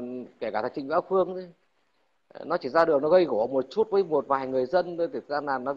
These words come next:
cái cớ cho công an, bọn nó, bọn nó rất hiểu điều đó, cho chúng nó rất là sợ, rất là sợ. Ờ, những cái thành phần như thế rất là sợ, ờ, va chạm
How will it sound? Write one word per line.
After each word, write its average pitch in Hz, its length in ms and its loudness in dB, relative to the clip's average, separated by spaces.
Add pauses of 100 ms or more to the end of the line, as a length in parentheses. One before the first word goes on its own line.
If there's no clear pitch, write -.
(140)
cái 151 80 -6
cớ 180 320 0
cho - 80 -18
công 156 140 -2
an, 151 220 0
bọn 135 120 0
nó, 147 80 0
bọn 139 200 -4
nó 151 80 -4
rất 226 140 -4
hiểu 127 220 -2
điều 123 120 2
đó, 127 220 2 (500)
cho 156 120 0
chúng 160 140 -8
nó 180 80 2
rất 240 240 -2
là 147 80 4
sợ, - 360 2 (340)
rất 175 200 -6
là 147 60 -6
sợ. 120 240 0 (580)
Ờ, 98 180 -8
những 135 180 -8
cái 180 120 -4
thành 123 160 -6
phần 123 180 -2
như 123 100 -2
thế 151 140 -4
rất 175 240 -6
là 151 60 -6
sợ, 107 480 0
ờ, 104 600 -2
va 151 260 -6
chạm 147 220 0